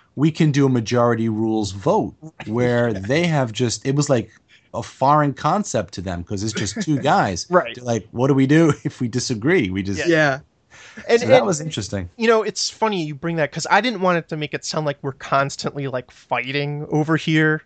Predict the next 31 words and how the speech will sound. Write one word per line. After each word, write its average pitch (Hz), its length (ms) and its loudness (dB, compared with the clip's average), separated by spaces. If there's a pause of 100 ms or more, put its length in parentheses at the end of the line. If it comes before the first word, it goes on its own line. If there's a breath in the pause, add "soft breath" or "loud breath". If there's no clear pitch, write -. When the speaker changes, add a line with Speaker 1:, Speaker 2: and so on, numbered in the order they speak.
Speaker 2:
at 143 120 -2
Hit - 220 -2
Reset 139 400 -4
Radio. 135 480 2 (240)
<laughs> - 220 -20
Speaker 3:
I 208 100 4
thought 233 160 2
it 214 40 6
was 190 160 2
pretty 185 220 2
funny 151 340 0
how 151 180 -4
it 127 100 -14
came 131 240 -18
up. 127 140 -10
That - 80 -4
Speaker 2:
No, 269 100 6
Speaker 3:
was, 185 80 4
Speaker 2:
I 202 40 2
didn't 240 120 -2
Speaker 3:
that 254 80 6
was 233 60 -6
Speaker 2:
want, 196 220 0
Speaker 3:
pretty 170 120 -4
Speaker 2:
I 185 40 -2
Speaker 3:
good. 175 100 -16
Speaker 2:
don't 269 120 -2
wanna 214 200 -2
give 165 140 -6
that 151 160 0
impression. 135 880 -6